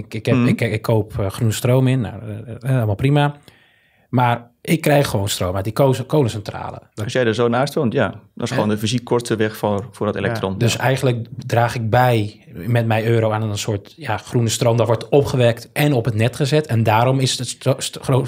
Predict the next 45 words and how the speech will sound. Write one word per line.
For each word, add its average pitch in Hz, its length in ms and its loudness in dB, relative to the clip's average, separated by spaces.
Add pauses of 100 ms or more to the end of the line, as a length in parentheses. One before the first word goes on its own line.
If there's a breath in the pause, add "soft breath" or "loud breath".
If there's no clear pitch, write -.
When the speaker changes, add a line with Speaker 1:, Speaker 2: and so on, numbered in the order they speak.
Speaker 1:
groene 135 240 2
stroom. 139 240 2
Maar 107 60 -2
Speaker 3:
Ja. 117 60 2
Speaker 1:
het 123 100 4
is 110 60 0
niet 139 160 2
zo 135 120 2
dat 127 120 2
mijn 120 180 0
lamp 120 240 2 (240 loud breath)
gedraaid 120 400 0
wordt 131 160 0
door 120 120 2
die 117 180 0
groene 113 220 -2
stroom 117 300 0
die 110 120 0
ik 113 60 -6
dan 117 240 0 (200 loud breath)
in 120 100 -2
mijn 117 120 2
contract 120 340 -2
zie 98 120 -10
staan. 101 340 -12 (100)
Dat 117 140 -12
begrijp 120 260 0
ik 117 60 -10
dan 117 100 -4
goed, 110 120 -8
Speaker 2:
Ja, - 80 -4
maar 110 80 2
jij 110 100 2
Speaker 1:
toch? 113 80 -6
Speaker 2:
koopt 127 180 0
ook 117 80 -4
niet 131 180 -2
fysiek 120 380 0
een, 107 340 2
een 101 300 -2
elektron 104 540 0
in. 95 60 -4
Speaker 1:
Exact, 107 400 0
exact. 127 300 0
Speaker 2:
Nee. - 100 -12